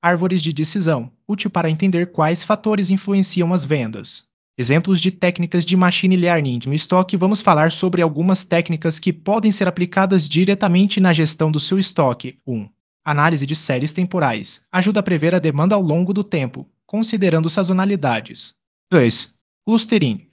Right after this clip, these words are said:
Agrupa produtos semelhantes, facilitando a análise de vendas por categoria. Três, análise preditiva.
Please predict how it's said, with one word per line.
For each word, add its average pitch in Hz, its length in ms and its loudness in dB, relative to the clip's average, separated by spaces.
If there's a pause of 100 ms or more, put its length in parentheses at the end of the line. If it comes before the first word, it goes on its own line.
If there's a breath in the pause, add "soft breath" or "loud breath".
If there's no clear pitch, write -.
Agrupa 175 440 2
produtos 175 480 2
semelhantes, 170 760 2
facilitando 185 640 2
a 170 40 6
análise 151 380 2
de 151 120 2
vendas 156 340 2
por 202 160 0
categoria. 139 720 0 (320)
Três, 143 460 4 (280)
análise 165 460 2
preditiva. 175 720 -2